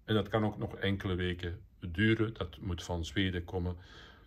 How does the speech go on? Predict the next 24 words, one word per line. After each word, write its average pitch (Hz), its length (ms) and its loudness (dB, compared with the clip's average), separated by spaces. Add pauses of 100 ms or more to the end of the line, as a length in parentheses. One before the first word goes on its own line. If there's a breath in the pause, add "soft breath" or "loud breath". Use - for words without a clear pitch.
Dus 113 120 -4
die 113 100 6
worden 92 260 2
daar 90 260 6
geassembleerd 87 1000 0
in 90 360 -4
Zweden. 85 640 -2 (1900 soft breath)
Altijd 127 340 6
tof 131 260 6
om 107 260 0
u 101 60 -2
te - 160 -4
abonneren 113 500 8
op - 140 -4
ons 90 280 -2
YouTube-kanaal 117 1080 0
Dovel 98 420 2
T - 60 -6 (120)
V. 104 180 -4 (880 soft breath)
Wij 117 140 6
zijn 113 240 6
gelegen 113 420 4
in 98 120 -2
Destelbergen. 117 840 4